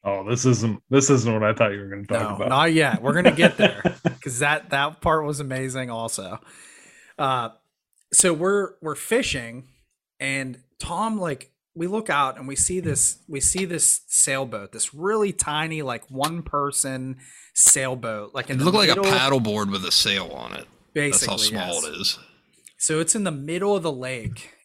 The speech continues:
Speaker 2: and Tom literally looks at me and he goes, "I don't know how those people are gonna get back to the launch."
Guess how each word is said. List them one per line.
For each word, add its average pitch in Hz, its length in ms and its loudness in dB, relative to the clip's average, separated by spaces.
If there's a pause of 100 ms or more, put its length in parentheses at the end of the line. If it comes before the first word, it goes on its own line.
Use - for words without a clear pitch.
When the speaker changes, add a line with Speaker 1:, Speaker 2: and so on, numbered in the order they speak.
Speaker 2:
and 131 220 -8
Tom 214 360 0
literally 185 380 0
looks 139 300 -4
at 123 80 -10
me 120 120 -10
and 120 80 -8
he 131 80 -6
goes, 113 540 -6 (840)
"I - 140 -2
don't 240 240 -4
know 143 300 -2
how 135 340 -2
those 143 300 -2
people 123 840 -6
are 131 120 0
gonna 131 260 -6
get 120 400 -8
back 117 340 -4
to 123 100 -8
the 110 120 -8
launch." 101 760 -10